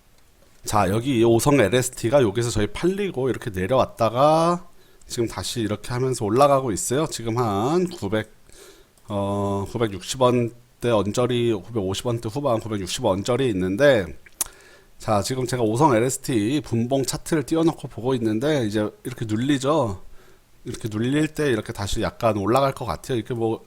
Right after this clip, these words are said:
급격히 눌렀을 때는 올릴 수 있죠. 그렇기 때문에 막 자동으로, 수동으로 오성 엘에스티 다시 한번 매수하고 싶은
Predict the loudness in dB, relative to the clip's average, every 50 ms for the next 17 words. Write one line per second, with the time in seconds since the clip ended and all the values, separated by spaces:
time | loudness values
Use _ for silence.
0 | -18 -14 -14 -8 -4 -4 -4 -4 -4 -4 -2 0 2 0 0 0 -4 -2 0 0
1 | 0 0 0 -2 -2 -2 -2 -4 -4 -6 -8 -10 -8 -4 -2 0 0 2 2 2
2 | 0 0 -2 -8 -16 -20 -20 -20 -20 -20 -20 -20 -20 -20 -20 -10 -8 -4 -4 -4
3 | -2 0 0 2 2 4 4 6 6 6 6 4 2 0 -2 -6 -10 -16 -20 -20
4 | -20 -20 _ _ -20 -20 -18 -16 -8 -8 -8 -8 -8 -16 -20 -20 _ -12 -10 -6
5 | -6 -2 0 2 2 2 2 0 -2 -6 -4 -2 0 2 2 2 2 2 0 0
6 | 0 0 -2 -4 -6 -14 -20 -20 _ -20 _ -8 -4 -2 -2 -2 0 0 0 0
7 | 2 0 0 -2 -4 -4 -6 -8 -8 -8 -6 -6 -6 -4 -2 -2 -2 -2 -4 -6
8 | -6 -6 -6 -6 -6 -4 -4 -6 -4 -6 -6 -8 -10 -12 -8 -4 -2 -2 -2 -2
9 | -4